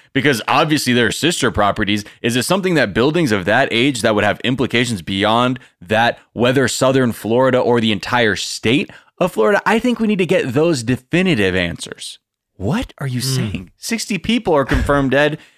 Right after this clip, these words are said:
Speaker 1: and the rescue operators are saying there's basically a zero percent chance that they will, they'll recover survivors at this point.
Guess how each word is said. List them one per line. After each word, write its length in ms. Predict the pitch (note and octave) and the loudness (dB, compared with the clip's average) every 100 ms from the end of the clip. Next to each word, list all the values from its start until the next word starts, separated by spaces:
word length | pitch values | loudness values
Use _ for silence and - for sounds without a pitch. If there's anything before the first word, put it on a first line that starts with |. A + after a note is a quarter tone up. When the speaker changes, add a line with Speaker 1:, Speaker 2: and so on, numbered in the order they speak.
| _ | _
Speaker 1:
and 160 | C#3+ C#3+ | 0 2
the 80 | |
rescue 420 | C3 E3+ - F3+ D3+ | 2 0 0 0 2
operators 680 | C3+ B2+ B2+ B2+ B2+ B2 - _ | 2 2 2 2 2 -2 -8 _
are 120 | - C3 | -2 0
saying 280 | D3 C#3+ | 2 2
there's 220 | A2+ D#3 A#2+ | 2 2 2
basically 320 | D#3 - C3 | 0 0 -2
a 60 | |
zero 280 | F#2 G2 C3 | 0 2 2
percent 400 | A2+ A2+ A2+ G2+ | 2 -2 0 -2
chance 300 | - A#2+ G2 | 0 -2 0
that 100 | F#2+ | -2
they 80 | F#2 | -4
will, 240 | G2 F#2 - | -4 -8 -4
they'll 160 | A2 G#2+ | 0 0
recover 400 | F#2 G#2 F#2+ F2 | 0 0 -2 -2
survivors 580 | - E2+ G2 F#2 E2 D#2+ | -4 -2 0 -2 -4 -10
at 120 | D#2 | -10
this 160 | E2 | -12
point. 280 | - E2+ - | -12 -14 -14